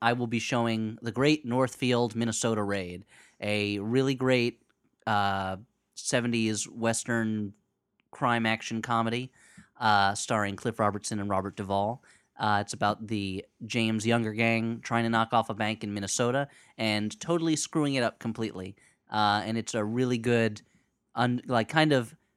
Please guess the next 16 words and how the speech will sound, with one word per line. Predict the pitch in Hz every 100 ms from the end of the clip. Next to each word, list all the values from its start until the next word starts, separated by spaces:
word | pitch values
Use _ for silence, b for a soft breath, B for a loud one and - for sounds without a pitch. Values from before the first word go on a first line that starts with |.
| _
this | 123 -
patchy | - 147 139 - 135
but | 120 113 107 _
in | 123 113
a | 110
really | 113 127 127 113
interesting, | - 117 123 110
fun | - 113 110
way, | 104 101 95 98
seventies | - 113 107 104 -
Western | 98 - 98 92
that's | 87
been | - 92 90
overlooked, | 123 107 104 90 - - B 135 B -
uh, | 98 92 87
by | 87 92 90 90 90